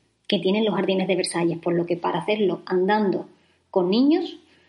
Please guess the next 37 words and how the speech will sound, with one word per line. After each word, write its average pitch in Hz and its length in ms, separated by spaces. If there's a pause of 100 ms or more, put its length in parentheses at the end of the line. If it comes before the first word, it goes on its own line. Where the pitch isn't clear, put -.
(680)
bien 202 480
hacéis 185 320
una 175 160
pequeña 165 340
parte, 302 280 (320)
la 165 160
que 175 100
no 180 80
está 160 160
muy 190 180
lejos 190 280
del 175 180
propio, 175 520 (100)
eh, 170 280
palacio, 214 460 (580)
o 220 140
bien 240 300
lo 269 100
que 196 80
os 170 100
aconsejamos, 240 540
que 233 80
es 208 80
lo 180 80
que 190 120
exactamente 196 480
hicimos 185 280
nosotros 233 440
con 185 280
la 175 160
Peque 262 240
y 339 220
con 180 160
mis 175 100
padres, 247 380 (400)
es 294 640
alquilar 220 460